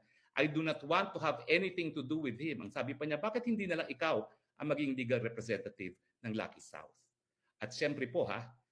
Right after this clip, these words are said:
kung illegal ang Lucky South niyon, bakit siya nakipagpulong sa akin? Talaga bang gawain niya na makikipagpulong sa mga illegal na pogo? Eh, ako naman po,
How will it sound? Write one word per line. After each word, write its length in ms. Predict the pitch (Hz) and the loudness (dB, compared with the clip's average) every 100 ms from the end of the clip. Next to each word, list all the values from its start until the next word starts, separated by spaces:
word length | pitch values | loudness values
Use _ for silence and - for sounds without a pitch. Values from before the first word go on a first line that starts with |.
| _ | _
kung 160 | 143 151 | -4 -2
illegal 400 | 143 139 123 156 | 0 0 4 4
ang 80 | 147 | 4
Lucky 320 | 135 120 123 | 0 0 -2
South 320 | - 120 120 | -4 -4 -4
niyon, 160 | - 92 | -6 -6
bakit 320 | 101 123 131 | -4 -4 -4
siya 80 | 117 | -4
nakipagpulong 560 | 120 117 104 104 95 98 | -4 -8 -8 -8 -8 -10
sa 160 | 95 | -14
akin? 160 | - 92 - _ _ _ _ _ _ - | -14 -16 -18 _ _ _ _ _ _ -2
Talaga 320 | 104 110 113 | 2 4 4
bang 160 | 120 113 | 4 4
gawain 400 | 107 104 104 107 | 4 4 2 0
niya 160 | 151 | -2
na 80 | 147 | -2
makikipagpulong 800 | 101 - - 113 92 - 92 110 | -4 -6 -10 -10 -8 -8 -4 -4
sa 160 | 117 104 | -6 -8
mga 240 | 107 104 | -8 -6
illegal 320 | 113 113 113 | -6 -4 -2
na 80 | 117 | -4
pogo? 560 | 117 120 120 151 120 - _ _ _ _ _ _ _ - | -4 -4 -2 -4 -6 -14 _ _ _ _ _ _ _ 0
Eh, 160 | - | 2
ako 160 | - 196 | 4 2
naman 240 | 175 170 | 2 0
po, 480 | - 101 - - _ | 0 0 -2 -8 _